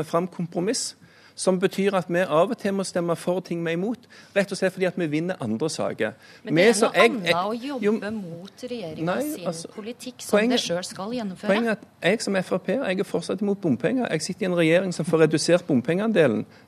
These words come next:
Speaker 1: fordi vi er i regjering, men vi vinner ikke alle saker. Sånn er det. Jeg må gjøre ting som statsråd, selv om jeg er imot det, rett og slett fordi at Stortinget har vedtatt det motsatte. Rett og slett fordi at vi i regjering har Høyre som også vinner sine saker.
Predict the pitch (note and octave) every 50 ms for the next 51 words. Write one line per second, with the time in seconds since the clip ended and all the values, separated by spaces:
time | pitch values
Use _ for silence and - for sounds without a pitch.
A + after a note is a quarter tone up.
0 | _ - - C#3 C3 C#3 D#3+ E3+ E3 D3+ D3+ D3 D#3 E3 F#3+ A#3+ B3+ A3 G3+ F#3+
1 | F#3+ F3+ F3 F3 E3 D3+ - - - - A2 A2+ C#3+ C#3+ - - - - G2+ G#2+
2 | - - - - - - - - - - G#3+ A3 G#3+ F#3 F#3 G3+ G#3 F#3 - D3+
3 | E3+ F#3+ A3 G#3+ G#3 F3+ F3 F3+ F#3+ F3+ - - - G3+ A#3 A3+ F3+ E3 - -
4 | E3 D#3 - - F3+ F#3+ A3+ - - G3+ D3+ A#2 - - - - - E3 F3 G3+
5 | G3+ F#3 F3 E3 E3 E3 E3 F#3+ B3 - - F#3 F#3 F3 - F#3 - F#3+ F3+ E3
6 | - - - E3+ B2+ A2 G#2+ - E3 E3+ E3 D3+ C3+ C#3+ D#3 D3+ - E3 D#3 -
7 | C3+ B2+ C#3 D#3 - - A#2 - - C3+ F3+ G3 - F3+ - F#3 E3+ - E3+ E3+
8 | E3 E3+ E3 D#3+ D#3 D3 D3 D#3 E3+ F#3 G3+ F#3 E3 D#3+ D#3 C#3+ D#3 E3 F3+ G3
9 | G#3+ - - F3+ E3+ F3+ F#3 F#3 F#3 F#3 F#3+ G3 - - C3 A#2+ A#2+ C#3 - -
10 | - G#2 G#2+ - A2 A2